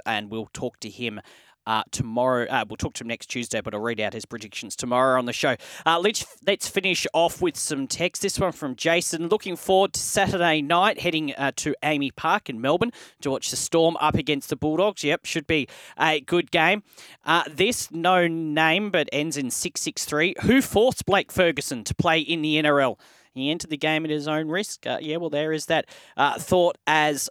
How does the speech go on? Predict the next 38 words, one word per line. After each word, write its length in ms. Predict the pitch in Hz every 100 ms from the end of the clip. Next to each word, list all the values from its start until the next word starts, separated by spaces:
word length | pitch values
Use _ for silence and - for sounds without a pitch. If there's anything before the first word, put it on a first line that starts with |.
| -
well. 500 | 131 139 180 175 190
This 300 | 147 240 -
one 200 | 269 214
from 220 | 208 156
Daryl 420 | 175 196 185 175
in 200 | 151 143
Melbourne. 420 | 151 196 180 95 _ - -
"No 260 | 143 190 220
way." 380 | 180 196 117 -
This 240 | 135 160
in 80 | 170
relation 400 | 160 156 151 165
to 100 | 143
State 260 | 135 - 151
of 80 | 147
Origin 380 | 147 147 147 147
eligibility 720 | 151 143 - 131 160 220 196
rules. 380 | 143 123 101 -
"No 300 | 151 160 190
way. 380 | 170 175 139 101 -
No 260 | 147 196
open 320 | 214 170 170 123
house. 400 | 135 135 190 - - - -
New 160 | 151 196
South 280 | - 214 190
Wales 260 | 180 160 -
versus 240 | 156 127
Queensland 560 | - 165 151 - 147 123
has 180 | 151
traditionally 540 | - 117 208 - 185 151
been 320 | - 151 143
the 80 | 135
final 440 | - 170 175 196
selection 560 | - 151 147 - - 139
point 320 | - 139 127
for 120 | -
Kangaroo 500 | 127 147 135 131 131
honours. 460 | - 202 147 104